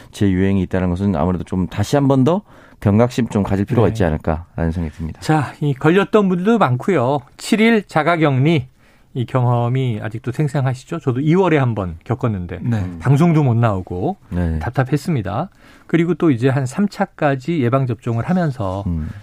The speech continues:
Speaker 2: 지금 이제 이 백신에 의해서든 걸려서든 지금 이제 집단 면역이 형성돼 있다 얘기했는데 이 면역이 항구적인 게 아니잖아요.
Speaker 1: 네.
Speaker 2: 또 떨어지는 거기 때문에 이제 사 차 접종 필요성 얘기도 나오고.
Speaker 3: 네.
Speaker 2: 자, 우리가 조금 이제 산밀 환경에 대해서 다시 한번 경각을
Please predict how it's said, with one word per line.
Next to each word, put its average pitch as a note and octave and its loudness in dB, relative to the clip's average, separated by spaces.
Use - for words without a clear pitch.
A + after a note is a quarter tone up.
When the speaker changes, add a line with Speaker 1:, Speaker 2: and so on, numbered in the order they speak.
Speaker 2:
지금 A#2 -2
이제 F#2+ -4
이 F2 -12
백신에 D#3+ 0
의해서든 A#2+ 0
걸려서든 C#3+ 2
지금 A2 -6
이제 F#2+ -6
집단 D#3+ 0
면역이 C3 2
형성돼 C#3+ 0
있다 A2+ -4
얘기했는데 A#2+ -2
이 D#3 -4
면역이 C#3 2
항구적인 F3+ 2
게 D3 0
아니잖아요. G#2 -4
Speaker 1:
네. E2+ -2
Speaker 2:
또 A#2 -4
떨어지는 F3 0
거기 A#2 0
때문에 G2 -6
이제 F2 -10
사 - -4
차 F3 0
접종 C3 0
필요성 C#3 -2
얘기도 G2+ -6
나오고. G#2 -6
Speaker 3:
네. G#2 2
Speaker 2:
자, D3+ 0
우리가 E3 4
조금 E3+ -2
이제 A#2 -2
산밀 G3+ 0
환경에 F3 2
대해서 A2 0
다시 C3 -4
한번 A#2+ -4
경각을 C#3+ 2